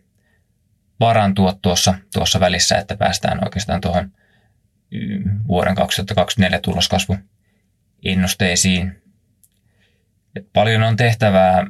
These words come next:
ja, ja odotuksia tuloskasvulle ensi vuoteen, ja jos taantuma tulee loppuvuonna, mikä on aika lailla se, ää, konsensus, ää, tällä hetkellä, voi tätä olla aika, aika haastavaa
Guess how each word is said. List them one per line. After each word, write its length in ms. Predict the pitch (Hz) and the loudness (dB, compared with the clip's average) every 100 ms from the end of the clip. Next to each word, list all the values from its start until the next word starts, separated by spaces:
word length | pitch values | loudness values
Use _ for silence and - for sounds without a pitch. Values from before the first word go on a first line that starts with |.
| - _ | -10 _
ja, 260 | 101 92 90 95 | 2 2 2 2
ja 120 | 92 | 4
odotuksia 460 | 98 98 95 - 95 | 4 2 0 -2 0
tuloskasvulle 760 | 98 92 - 92 87 - - _ _ | 2 2 2 -2 0 -2 -4 _ _
ensi 300 | 185 190 190 | 0 2 0
vuoteen, 540 | - - - 180 95 98 | -2 -2 0 0 0 0
ja 80 | - - - _ _ _ _ _ _ _ _ _ _ - - - - | -2 -4 -12 _ _ _ _ _ _ _ _ _ _ -20 -20 -20 -8
jos 240 | - - | -2 0
taantuma 420 | - 104 104 101 | 2 2 4 2
tulee 320 | 98 104 104 101 | 4 4 4 4
loppuvuonna, 760 | 101 - 104 101 101 98 95 - _ | 2 2 4 6 6 4 2 -2 _
mikä 220 | 98 - | -4 2
on 80 | 92 | 2
aika 220 | 95 92 | 4 2
lailla 240 | 90 90 - | 2 2 2
se, 280 | 90 - _ - | 0 -2 _ -8
ää, 300 | 98 - 95 104 _ _ _ _ _ _ _ _ - | -2 -2 -2 -6 _ _ _ _ _ _ _ _ -2
konsensus, 680 | 92 90 90 92 92 - - - - | 2 2 2 -2 -2 -8 -10 -18 -4
ää, 160 | - 98 | -2 0
tällä 240 | 92 92 | 0 2
hetkellä, 500 | 90 - - 92 95 - _ _ _ _ _ - | 0 -2 -2 -2 -2 -6 _ _ _ _ _ -8
voi 200 | 92 90 | 0 2
tätä 260 | 92 90 90 | 2 2 4
olla 120 | 92 | 4
aika, 260 | 95 95 98 - | 4 2 -2 -2
aika 200 | 104 95 | -4 0
haastavaa 500 | 92 92 - 95 95 | 4 2 2 0 0